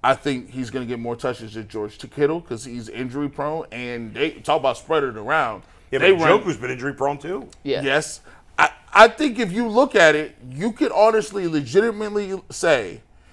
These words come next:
Speaker 1: if, after you got Kelce, Edwards, I don't know if you would put Darren Waller ahead of him because he's been injured
Speaker 2: You
Speaker 1: so
Speaker 2: mean
Speaker 1: much.
Speaker 2: Andrews, not Edwards.
Speaker 1: Mark, yeah, yeah,
Speaker 2: Andrews.
Speaker 1: Mark Andrews.
Speaker 2: Yeah,
Speaker 1: Mark
Speaker 2: yeah.
Speaker 1: An-, so after those two,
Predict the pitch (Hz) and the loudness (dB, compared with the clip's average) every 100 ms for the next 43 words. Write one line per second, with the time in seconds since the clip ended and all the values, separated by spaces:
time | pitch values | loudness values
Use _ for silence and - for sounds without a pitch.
0 | _ - 156 175 175 196 196 202 175 190 | _ 0 2 2 6 6 6 -2 -6 0
1 | 170 143 139 202 196 - 208 208 208 - | 4 4 2 2 2 0 -6 -8 -12 -20
2 | - - - 202 196 196 190 180 - - | -20 -10 0 4 4 4 2 2 -8 -20
3 | - _ - - - _ - - - 185 | -20 _ -20 -20 -20 _ -20 -4 4 6
4 | 202 202 196 175 180 175 165 190 156 156 | 6 6 4 4 0 0 2 2 2 4
5 | 170 151 131 147 202 226 220 208 214 214 | 4 2 6 8 8 8 8 6 4 4
6 | 220 220 180 156 143 196 220 180 190 202 | 2 0 -2 -2 -2 -2 0 0 0 -2
7 | 196 190 - 196 131 117 110 92 87 104 | -6 -6 -2 0 2 2 0 -8 -10 -6
8 | 95 85 85 202 170 180 143 156 98 165 | -4 -4 4 4 6 2 2 -2 -2 0
9 | 165 151 151 107 95 147 165 165 - - | 2 2 -2 -4 -2 0 0 -2 -6 -6
10 | - 214 220 254 240 302 - 214 170 165 | 6 8 8 4 2 2 -2 0 0 -2